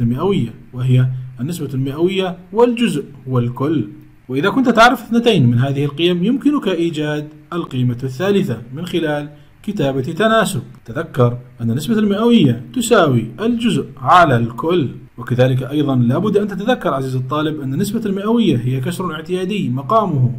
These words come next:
one hundred. عند كتابتها بصورة كسر اعتيادي تصبح P over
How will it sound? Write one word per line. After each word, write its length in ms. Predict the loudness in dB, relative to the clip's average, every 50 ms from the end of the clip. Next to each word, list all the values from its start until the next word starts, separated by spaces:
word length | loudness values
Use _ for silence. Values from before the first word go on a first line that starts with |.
| -8 -4
one 160 | -2 0 0
hundred. 680 | 0 0 -2 0 -2 -2 -2 -4 -6 -14 -20 -12 -8
عند 120 | -6 -4 -4
كتابتها 440 | -4 -4 -6 -6 -4 -2 -2 -2 -2
بصورة 300 | -2 -4 -4 -4 -4 -4
كسر 340 | -6 -6 -8 -6 -6 -4
اعتيادي 400 | -4 -4 -4 -4 -2 -2 -2 -2
تصبح 580 | -2 -2 -4 -4 -4 -2 -2 -2 -2 -4 -12 -12 -4 0
P 40 | 0 0 0 0 0
over 380 | 2 2 2 2 2 0 0